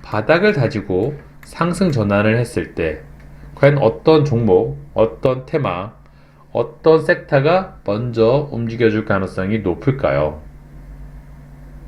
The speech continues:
기회가 왔다면 기회를 살려야 되는데, 이런 기회에서 어떤 종목을 잡아야지만 조금 더 확률을 높일 수 있을까? 그런 관점을, 그런 궁금증을 좀 풀어보는 영상을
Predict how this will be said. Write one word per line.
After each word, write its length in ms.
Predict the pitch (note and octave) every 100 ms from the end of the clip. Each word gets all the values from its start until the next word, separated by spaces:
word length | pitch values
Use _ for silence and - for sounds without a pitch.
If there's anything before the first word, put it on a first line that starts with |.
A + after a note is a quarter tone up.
| - -
기회가 420 | - C#3 D3+ F3
왔다면 560 | A#2 - A#2+ C#3 C#3+ C#3
기회를 360 | - A#2 B2
살려야 520 | A#2+ D3+ D3 C#3 C#3
되는데, 580 | G#2 F2 E2+ A#2+ A2 E2+ - - - -
이런 280 | C3+ E3+
기회에서 500 | C#3+ C#3 C3 C3 C#3+ - -
어떤 480 | A2 - - G3 F#3
종목을 420 | C#3 C#3 C3+ C#3+
잡아야지만 840 | C#3 G2+ A#2+ A2 F#2 G2 C#3+ F3 - - - -
조금 340 | F#3 F#3+ E3+
더 200 | D#3 F#3+
확률을 500 | G3 E3+ E3+ D#3+ D#3+
높일 320 | G2+ - A2
수 180 | G2 C#3+
있을까? 720 | A#2 - C#3 C#3 D#2 D#2+ - - - - - - -
그런 260 | - B2 B2+
관점을, 800 | - G#2+ A2+ C3 G#2+ G2 C#3 C#3
그런 180 | - A#2+
궁금증을 560 | A#2 B2+ D3+ D3+ C3 B2+
좀 180 | B2+ B2+
풀어보는 640 | - E3+ A2+ F#2+ B2+ C#3+
영상을 680 | F#2+ F2+ F#2 F2 F#2 C3